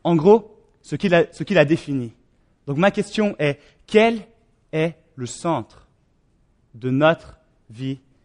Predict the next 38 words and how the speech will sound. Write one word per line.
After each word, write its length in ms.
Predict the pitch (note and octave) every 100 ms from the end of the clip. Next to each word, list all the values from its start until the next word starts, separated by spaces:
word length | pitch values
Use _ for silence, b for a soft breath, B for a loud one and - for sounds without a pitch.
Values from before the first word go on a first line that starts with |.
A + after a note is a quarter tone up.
| _
d'Église ? 640 | A2+ A2+ A2 A2 G2+ - _ _ _ _ _ _ _ _ _ _
Certaines 420 | - F3+ G#3 G3
églises 320 | G3+ G3+ G3+ -
choisissent 520 | - G3 F3+ G#3+ - b b
de 80 | C#3
se 100 | E3
définir 580 | F#3 G3+ G3+ G3 A#3+ - _ _ _ _ _ _ _
selon 280 | _ F3 F3+
certains 260 | F#3 G#3+ G#3+
points 120 | A3+
de 60 | E3+
doctrine 320 | F3 G#3+ F#3
non 100 | F#3
essentiels. 500 | F3 G3 - G#3+ A#2 _ _ _ _ _ _ -
Euh, 100 | C#3+
d'autres 320 | C3 A3+ -
choisissent 420 | A3 F#3+ G#3+ A#3
de 60 | E3
se 100 | D3+
définir 440 | F3+ G3 F#3+ G#3
selon 240 | F#3+ F#3 D3
un 100 | B2+
grand 160 | D#3+
leader 340 | F3 D#3+ F3 D#3+
très 160 | F#3+
charismatique 680 | E3+ E3 - E3+ F3 F3 - b b b b b
et 100 | C#3+
influent. 480 | C#3+ C#3+ D#3+ E3 F#3 _ _ _ b b
Et 80 | F3+
d'autres 220 | B3+ B3
encore 240 | B3+ B3+ -
choisissent 340 | A#3 G#3+ A3+
de 60 | F#3
se 80 |
définir 360 | F3 G3+ G#3+ A3+
selon 140 | G#3+
les 120 | F#3+ E3
critères, 500 | G#3 G3 G3+ A3